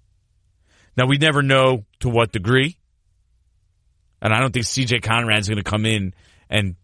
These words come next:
catch fifty balls, six hundred yards. You know, if he catches twenty balls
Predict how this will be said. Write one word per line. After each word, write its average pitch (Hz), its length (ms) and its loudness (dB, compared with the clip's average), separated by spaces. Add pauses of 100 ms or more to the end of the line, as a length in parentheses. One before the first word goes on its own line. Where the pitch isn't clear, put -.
(160)
catch 117 240 -2 (240)
fifty 135 260 -2
balls, 101 600 0 (800)
six - 220 -4
hundred 82 280 0
yards. 85 500 0 (560)
You 131 80 2
know, 127 60 2
if 110 80 -4
he - 80 -10
catches 143 400 -2
twenty 131 300 0
balls 117 420 0